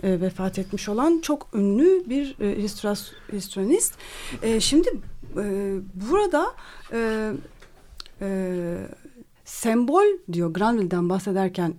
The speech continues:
e, Benjamin, e, e, sembolize ede-, edilen şey bir, e, tutarlılık, bütünlük ve bir,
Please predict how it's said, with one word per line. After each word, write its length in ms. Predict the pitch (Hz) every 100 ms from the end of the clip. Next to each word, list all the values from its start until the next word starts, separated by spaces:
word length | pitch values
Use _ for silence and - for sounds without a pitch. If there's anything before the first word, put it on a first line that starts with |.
| -
e, 360 | 170 165 156
Benjamin, 500 | 196 202 185 196 427 - - - 240 -
e, 260 | 208 202 185 190 - _ _ _ _ _ _ _ - - -
e, 400 | 202 185 180 175 170 175 -
sembolize 540 | - 262 269 277 285 403 427 - _ _ _ _ _ -
ede-, 400 | 202 202 180 175
edilen 320 | 185 180 175
şey 300 | 180 320 403 277
bir, 280 | 370 403 - - 233 202
e, 440 | 196 185 185 180 175 - - - - _ _ -
tutarlılık, 680 | 311 285 254 214 175 180 -
bütünlük 580 | 262 - 277 311 392 - 247
ve 140 | 302
bir, 300 | 339 403 -